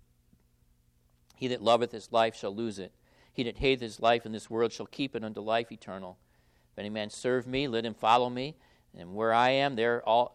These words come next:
shall also my servant be. If any man serve me, him will my Father honor. Now is my troll sub-, troubled." And what shall I say? Father, save me from this hour. But for this cause came I into this hour.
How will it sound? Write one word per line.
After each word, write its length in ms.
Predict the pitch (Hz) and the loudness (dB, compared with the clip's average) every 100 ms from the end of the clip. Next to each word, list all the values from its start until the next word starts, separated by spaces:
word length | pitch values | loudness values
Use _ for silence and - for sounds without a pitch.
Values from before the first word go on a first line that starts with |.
| 117 | -16
shall 240 | - 110 | -6 -2
also 320 | 110 113 - 117 | 2 0 0 -6
my 140 | 110 | -6
servant 440 | - 120 120 117 | -6 -8 -8 -10
be. 240 | 98 92 95 _ _ _ _ | -10 -12 -14 _ _ _ _
If 80 | 98 | -8
any 100 | 117 | -2
man 200 | 123 123 | -2 -2
serve 340 | - 123 110 | -2 -2 -2
me, 140 | 113 | -6
him 260 | 113 123 127 | -6 -6 -6
will 140 | 113 | -6
my 180 | 113 107 | -4 -4
Father 460 | - 101 101 98 95 | -2 0 0 -2 -8
honor. 440 | 95 92 90 85 - _ _ _ _ _ - | -8 -6 -6 -10 -14 _ _ _ _ _ 4
Now 320 | 131 175 185 | 8 10 8
is 120 | 151 | 6
my 180 | 151 135 | 2 0
troll 280 | - 123 107 | 2 2 2
sub-, 420 | - 98 95 - - | 0 0 0 -8 0
troubled." 440 | 117 92 92 90 _ _ _ _ _ _ _ _ - | 0 2 -2 -10 _ _ _ _ _ _ _ _ -10
And 80 | 101 | 0
what 140 | 127 | 0
shall 180 | - 127 | 2 2
I 100 | 120 | 2
say? 300 | - 101 95 | 2 -2 -2
Father, 340 | - 110 107 | 2 2 2
save 320 | 107 - 120 117 | -2 -4 -4 -4
me 120 | 110 | -10
from 180 | 110 104 | -8 -10
this 180 | 98 | -6
hour. 360 | 98 98 95 90 - - - | 0 2 2 -2 -8 -20 -8
But 320 | 107 143 - | 2 4 4
for 320 | - 147 139 | 4 6 8
this 280 | 120 147 - | 8 4 4
cause 520 | - 156 127 120 113 | 4 8 10 8 6
came 300 | - 131 113 | -2 -8 -4
I 140 | 101 101 | -2 -2
into 360 | 101 98 104 | -4 -6 -10
this 220 | 92 92 - | -8 -10 -6
hour. 400 | 92 92 95 | -4 -2 -2